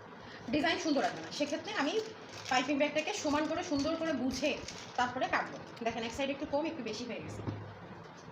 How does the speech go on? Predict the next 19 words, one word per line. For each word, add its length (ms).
আবার 140
অতিরিক্ত 400
কাটলে 200
আবার 140
বাইরে 180
থেকে 160
বেরিয়ে 240
চলে 180
আসে। 140
এই 60
যে, 80
এটা 120
ঠিক, 160
একটা 180
পারফেক্ট 300
মাপ 160
আছে, 160
এটা 160
ঠিক। 120